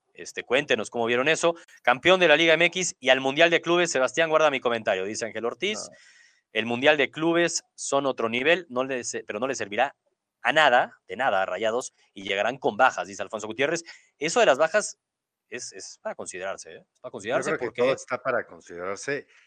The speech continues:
Speaker 2: y hasta podríamos llegar a pensar, yo no sé si el Monterrey, o sea, si tú le preguntas a un aficionado del Monterrey, a mí me gustaría que se lo preguntaran a alguien que le va a los Rayados,
Speaker 1: Sí, sí.
Speaker 2: si le diera importancia a este mundial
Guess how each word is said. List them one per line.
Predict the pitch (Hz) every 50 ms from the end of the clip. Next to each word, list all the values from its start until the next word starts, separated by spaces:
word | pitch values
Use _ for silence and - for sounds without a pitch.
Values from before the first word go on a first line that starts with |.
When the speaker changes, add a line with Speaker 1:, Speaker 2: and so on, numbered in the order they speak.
| _ _
Speaker 2:
y | 110 113
hasta | 113 107 - - 110 -
podríamos | - 104 104 107 113 147 175 180 165 143 107
llegar | 104 104 107 120 143
a | 143 -
pensar, | 104 85 - 110 120 120
yo | 120 127
no | 131 123
sé | - - 123
si | - - 147
el | 123 107
Monterrey, | 98 92 90 - - 98 87 92 110 123 139 - _ _ _ _ _ _ _ _
o | 113 104
sea, | 120 127
si | 117 - -
tú | - 175
le | 196 170
preguntas | 147 135 139 - -
a | 147
un | 147
aficionado | 135 - - 98 - - 107 95 101 117 127 123
del | 101 87
Monterrey, | 87 85 82 _ 95 90 82 87 98 95 - - - - 90
a | 95 104
mí | 127 170
me | 185 156
gustaría | 101 - 117 113 113
que | - -
se | - 104
lo | 90 85
preguntaran | - 82 80 78 - 104 107 107 110
a | 113
alguien | 117 120 131 127
que | - 107
le | 92 92
va | 95 101
a | 110
los | 113 117 113
Rayados, | 101 95 87 90 101 104 113 123 -
Speaker 1:
Sí, | - - 113 110 101 92 - _ _ _ _ _ _
sí. | - 117 110 95
Speaker 2:
si | - - 120
le | 117
diera | 113 120 123 143
importancia | 143 127 - 110 - - 117 117 131 143
a |
este | 120 - 113
mundial | 98 98 95 98 113 127 147